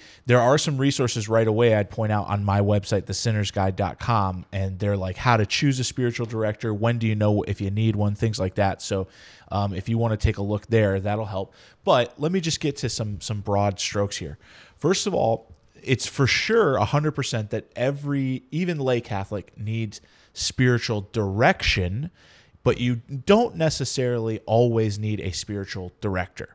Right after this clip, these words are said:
Okay. And so what that means is this, you know, at one point in time, I remember Pope Benedict told everyone, um,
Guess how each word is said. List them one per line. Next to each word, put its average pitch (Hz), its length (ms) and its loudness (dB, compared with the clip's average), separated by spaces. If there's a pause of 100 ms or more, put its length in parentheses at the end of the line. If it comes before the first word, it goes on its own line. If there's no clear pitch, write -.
(160)
Okay. 113 300 2
And 104 160 -2
so 123 140 0
what 117 180 0
that 143 220 4
means 127 240 -2
is 101 100 -6
this, 101 220 -6 (480)
you 117 120 0
know, 113 80 2
at 110 140 0
one 131 180 2
point 123 420 -2
in 113 80 -6
time, 110 300 2
I 107 60 2
remember 107 260 0
Pope 110 200 0
Benedict 107 580 -2
told 104 260 -2
everyone, 98 520 -2
um, 90 300 -8